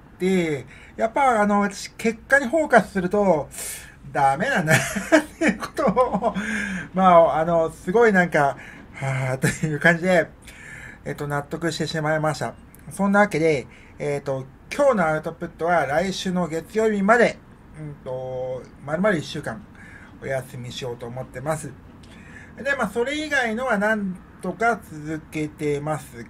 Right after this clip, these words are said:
が、まあまあ、えーっと、月曜、火曜分、二日分は、まあ、収録はしたんだけど、さすがに内容がね、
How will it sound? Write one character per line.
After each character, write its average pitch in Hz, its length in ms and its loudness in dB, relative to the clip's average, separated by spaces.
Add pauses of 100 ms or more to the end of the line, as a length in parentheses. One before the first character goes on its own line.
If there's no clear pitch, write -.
(100)
が、 175 320 6
ま 180 140 0
あ - 20 2
ま 165 120 0
あ、 127 80 -6 (300)
え 185 280 0
ー 180 40 -4
っ - 20 -18 (260)
と、 160 280 2
月 185 240 -2 (460)
曜、 254 360 6
火 - 240 0
曜 185 280 2
分、 190 280 -2 (220)
二 170 160 -8 (320)
日 226 120 2
分 220 220 0
は、 220 300 4 (640)
ま 190 60 -6
あ、 - 20 -2
収 330 200 -2 (160)
録 415 220 -2
は 381 120 2
し - 60 -8
た 330 140 4
ん 285 100 -4
だ 190 120 6
け 165 100 -2
ど、 170 160 2
さ - 360 -4
す 285 200 -10
が 285 120 -2
に 220 80 0
内 247 300 0
容 269 120 -4
が 262 100 2
ね、 220 240 -2